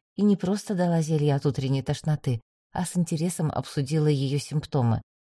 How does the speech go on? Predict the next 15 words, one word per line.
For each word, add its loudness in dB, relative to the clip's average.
Раньше 2
даже 0
не 4
отдавала 0
себе -4
отчета -2
в -10
том, 2
насколько 2
сильно 0
проклятие 0
и -4
невозможность 0
стать -4
матерью 0